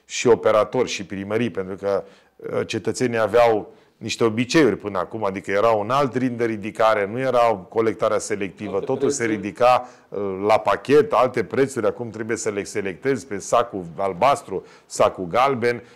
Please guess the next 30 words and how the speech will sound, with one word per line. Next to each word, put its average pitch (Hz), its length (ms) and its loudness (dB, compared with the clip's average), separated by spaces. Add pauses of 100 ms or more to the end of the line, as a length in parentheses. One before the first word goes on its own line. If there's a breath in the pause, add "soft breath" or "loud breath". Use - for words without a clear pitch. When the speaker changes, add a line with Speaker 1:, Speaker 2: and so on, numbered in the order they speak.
(120 loud breath)
Speaker 1:
Deci 113 220 -2
e 143 60 0
o - 20 2
problemă 139 360 0
și - 180 -8
de, 131 400 0 (220 loud breath)
uh, 107 340 -2
cum 135 120 -8
să 120 140 0
vă 101 120 0
spun 101 280 -8
eu, 98 320 -2
culturalizare 120 1120 2
în 101 80 -4
acest 101 360 -8
domeniu, 101 640 -4 (360 loud breath)
uh, 123 280 2 (340)
care 139 340 4
nu 143 240 0
se 160 220 2 (100)
va 117 200 4
vedea 110 280 0
de 113 120 -4
pe - 120 -12
o 104 40 -6
zi 110 160 -6
pe 135 100 -4
alta, 135 220 2
dar 123 280 0 (160)
curățenia 120 800 0